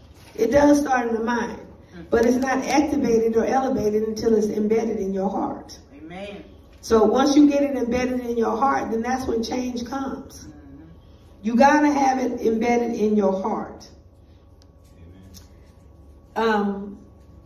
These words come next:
Speaker 1: we talked about Abraham didn't know where he was going. He just went. Okay, he walked around in faith because he could not hear God. That's where it says, "By faith he sojourned in the land of promise."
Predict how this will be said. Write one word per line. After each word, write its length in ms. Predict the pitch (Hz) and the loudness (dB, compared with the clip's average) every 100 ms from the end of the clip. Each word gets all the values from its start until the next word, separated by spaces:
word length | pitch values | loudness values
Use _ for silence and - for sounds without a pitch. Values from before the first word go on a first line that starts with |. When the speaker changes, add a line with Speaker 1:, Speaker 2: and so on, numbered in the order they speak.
| - - | -20 -14
Speaker 1:
we 80 | - | -8
talked 300 | 226 277 - | -2 -2 -2
about 240 | 254 254 254 | 0 0 0
Abraham 480 | 254 262 277 262 | -2 0 0 0
didn't 180 | 254 262 | -4 -4
know 160 | 262 254 | -2 0
where 420 | 262 262 226 254 | 0 -4 -4 -2
he 140 | 254 | -2
was 140 | 269 240 | -4 -4
going. 320 | 262 277 240 | 0 0 0
He 100 | 240 | -2
just 220 | 247 233 | -4 -6
went. 440 | 247 262 247 - - - - - - - - - - | -6 -4 -4 -6 -14 -20 -20 -20 -20 -20 -20 -20 -12
Okay, 320 | 208 269 254 | -6 -2 -2
he 100 | - | 0
walked 320 | 294 285 285 | 4 4 4
around 300 | 302 285 285 | 2 4 4
in 120 | 277 277 | 2 0
faith 280 | 285 285 254 | 2 2 0
because 280 | 254 247 247 | -4 -6 -6
he 120 | 247 | -8
could 220 | 285 277 | -6 -6
not 220 | 254 233 | -6 -4
hear 220 | 247 311 | -2 -2
God. 380 | 247 233 233 - - - - | -2 -6 -8 -12 -16 -20 -2
That's 220 | 240 269 | 2 4
where 140 | 294 302 | 6 6
it 200 | 285 277 | 6 4
says, 360 | 277 269 254 208 | 4 2 0 0
"By 320 | 240 240 247 | 2 2 2
faith 300 | 285 277 285 | 2 4 2
he 140 | 269 254 | 0 -2
sojourned 640 | 269 277 285 294 285 285 | 2 4 4 4 2 0
in 160 | 254 254 | -2 -4
the 120 | 240 | -4
land 400 | 240 240 240 240 | -4 -6 -4 -6
of 120 | 220 | -6
promise." 480 | 226 220 185 - | -8 -10 -10 -12